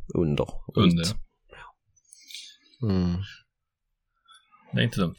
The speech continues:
Speaker 3: Ja, just det.
Speaker 2: Jag gjorde
Speaker 1: Nej.
Speaker 2: kompis några. Man kan bara
Speaker 1: Mm.
Speaker 2: spola hela golvet från ena
Speaker 1: Ja.
Speaker 2: sidan till andra.
Speaker 1: Och så
Speaker 2: Det
Speaker 1: bara
Speaker 2: är
Speaker 1: dra av med en raka, liksom. Det
Speaker 2: Mm.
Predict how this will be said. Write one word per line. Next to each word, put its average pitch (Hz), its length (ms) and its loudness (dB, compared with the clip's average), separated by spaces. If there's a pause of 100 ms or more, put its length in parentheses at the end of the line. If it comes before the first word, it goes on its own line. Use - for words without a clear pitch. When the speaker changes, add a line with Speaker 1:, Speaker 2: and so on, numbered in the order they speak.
(140)
Speaker 3:
Ja, 92 220 2
just 82 200 0
det. 107 120 4
Speaker 2:
Jag 107 80 -4
gjorde 101 180 0
Speaker 1:
Nej. 110 100 2
Speaker 2:
kompis 123 240 2
några. 92 300 0 (200)
Man 95 140 -4
kan 95 140 0
bara 92 60 0
Speaker 1:
Mm. 85 100 0
Speaker 2:
spola 85 360 0
hela 85 260 -2
golvet 82 320 0 (420)
från 95 120 0
ena 107 100 6
Speaker 1:
Ja. 110 140 4
Speaker 2:
sidan 87 160 2
till 92 100 -2
andra. 85 200 -4 (280)
Speaker 1:
Och - 120 -10
så 120 100 -6
Speaker 2:
Det 101 60 2
Speaker 1:
bara 92 200 4
Speaker 2:
är - 60 0 (360)
Speaker 1:
dra - 80 -2
av 87 220 2
med 85 120 -2
en 85 80 -4
raka, 90 340 0
liksom. - 380 -6
Det 90 160 0
Speaker 2:
Mm. 95 680 -4